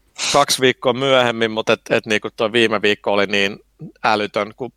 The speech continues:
meillä on niinku se sama, siis käytännössä meidän lead programmer Controlissa on se, jonka käsistä kaikki nää versiot niinku lähtee ja, ja edelleen, no Next Genessä tulee olemaan vähän erilaista, mut niinku, et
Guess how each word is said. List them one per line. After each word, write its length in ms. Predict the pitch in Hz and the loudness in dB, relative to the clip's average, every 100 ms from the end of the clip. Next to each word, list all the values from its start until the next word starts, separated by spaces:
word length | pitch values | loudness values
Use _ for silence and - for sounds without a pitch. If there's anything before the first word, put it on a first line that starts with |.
| - | -8
meillä 260 | 110 107 | -2 -2
on 60 | 147 | -2
niinku 200 | 143 - | -4 -2
se 140 | - | -2
sama, 400 | - 135 120 113 - _ _ _ _ _ _ _ _ _ - | 2 2 4 2 0 _ _ _ _ _ _ _ _ _ -4
siis 140 | - | -2
käytännössä 500 | - 123 117 156 - | 4 4 2 0 0
meidän 180 | 147 135 | 2 4
lead 160 | 131 123 | 4 2
programmer 500 | - 127 113 117 117 | 0 -2 0 0 -2
Controlissa 640 | - 123 113 117 110 - 120 | 0 -2 -2 0 2 2 0
on 60 | |
se, 160 | 107 113 | 2 2
jonka 200 | 107 110 | 0 -2
käsistä 440 | 117 110 104 - | 0 0 0 0
kaikki 440 | - 110 104 - 117 | 0 2 2 0 0
nää 260 | 104 107 101 - _ _ _ _ _ _ _ _ _ _ _ - 123 | 2 2 0 -8 _ _ _ _ _ _ _ _ _ _ _ -10 0
versiot 560 | 117 107 - 120 110 | 2 2 2 2 0
niinku 300 | 110 104 117 | -2 -2 2
lähtee 680 | 113 113 107 - 117 107 107 | 4 4 4 2 2 2 2
ja, 240 | 104 107 - | 4 2 2
ja 160 | 107 | 2
edelleen, 600 | 107 107 104 104 104 107 - - - | 2 4 4 4 4 0 -6 -14 -4
no 80 | - | 0
Next 220 | 147 139 - | 0 0 0
Genessä 320 | 117 110 - | 0 0 0
tulee 200 | 117 107 | 0 2
olemaan 180 | 104 104 | 2 4
vähän 260 | 110 107 107 | 4 4 2
erilaista, 520 | 107 107 123 120 143 | 2 2 0 0 -2
mut 160 | 127 - | -6 -6
niinku, 280 | - 71 - | -2 -2 0
et 260 | 67 - | -2 -2